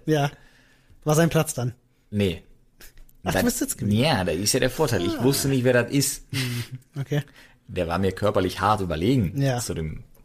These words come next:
Speaker 2: zu dem Zeitpunkt. Aber, ja, weil übertrieben heftig zurückgehauen.
Speaker 1: Okay.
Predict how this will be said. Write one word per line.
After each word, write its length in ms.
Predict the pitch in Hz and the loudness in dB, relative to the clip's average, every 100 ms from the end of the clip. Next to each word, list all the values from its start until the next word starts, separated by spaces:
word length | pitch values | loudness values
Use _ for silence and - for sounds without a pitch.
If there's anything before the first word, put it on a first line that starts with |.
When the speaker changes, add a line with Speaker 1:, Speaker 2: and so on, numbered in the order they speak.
| - | -20
Speaker 2:
zu 140 | - 87 | -8 -4
dem 160 | 82 | -4
Zeitpunkt. 540 | 80 69 - 82 85 - 87 | -4 -6 -8 -12 -14 -10 -4
Aber, 340 | 90 110 156 - _ _ - _ _ _ _ - | 0 2 0 -6 _ _ -20 _ _ _ _ -4
ja, 140 | 104 | 0
weil 220 | 90 87 80 _ _ - - - - - - - - - - | 0 0 -4 _ _ -20 -18 -14 -14 -16 -20 -20 -20 -14 2
übertrieben 840 | 254 247 165 113 - 107 92 85 | 8 10 8 6 2 0 0 0
heftig 400 | 80 104 - 95 | -2 -4 -2 -6
zurückgehauen. 760 | - 95 - 78 78 85 98 131 | -2 -2 0 -2 0 0 0 2
Speaker 1:
Okay. 300 | 165 143 160 | 2 2 -2